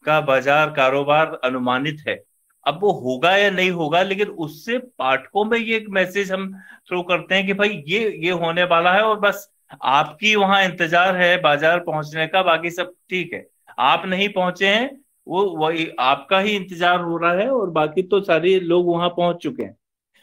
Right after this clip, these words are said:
तो ये जो चीजें हैं जिसमें कि हम कहीं ना कहीं अपने आप को,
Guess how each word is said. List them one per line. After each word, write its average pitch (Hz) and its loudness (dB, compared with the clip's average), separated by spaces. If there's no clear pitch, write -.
तो 214 -6
ये 160 -4
जो 254 -2
चीजें 165 -4
हैं 110 -6
जिसमें 180 -8
कि 214 -2
हम 233 -6
कहीं 175 -6
ना 202 -2
कहीं 170 -6
अपने 196 -4
आप 147 -4
को, 127 -2